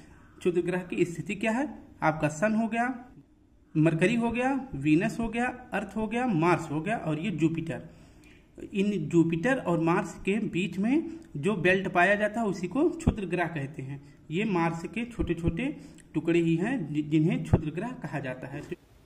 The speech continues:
अब देखते हैं चंद्रयान थर्ड, यह किस रॉकेट से लॉन्च हुआ है? तो यह लॉन-, लॉन्च हुआ है एलवीएम थर्ड एम फ़ोर से। और कब लॉन्च हुआ? तो चौदह जुलाई दो हज़ार तेईस को। और यह कब लैंड किया? तो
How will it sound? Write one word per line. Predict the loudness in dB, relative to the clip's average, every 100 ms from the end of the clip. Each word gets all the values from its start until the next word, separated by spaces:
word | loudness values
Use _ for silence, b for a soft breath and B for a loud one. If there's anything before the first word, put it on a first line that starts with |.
| _ 0
अब | 6 8
देखते | 6 6 8
हैं | 8 10
चंद्रयान | 10 10 10 8 6
थर्ड, | 8 8 8 4 -6 -16 -10 4
यह | 6
किस | 6 2 6
रॉकेट | 8 10 8
से | 8 8
लॉन्च | 8 8 4
हुआ | 4
है? | 4 4 0 -6 -20 -4
तो | 0
यह | 4 6
लॉन-, | 8 8 8
लॉन्च | 6 6 6 4
हुआ | 6 8
है | 8 4 6
एलवीएम | 8 8 6 2 0 2 6 8 6
थर्ड | 0 -12 6 8 8
एम | 6 4 4
फ़ोर | 4 4 4
से। | 4 2 2
और | 2 2 6
कब | 6
लॉन्च | 8 6 4
हुआ? | 4 4
तो | 4 -2
चौदह | 4 6 8 6
जुलाई | 8 8 8
दो | 6
हज़ार | 4 6 6 6
तेईस | 6 6
को। | -2 -6 -8 B B B 4
और | 4
यह | 4
कब | 6 8
लैंड | 8 8 6
किया? | 4 4
तो | 4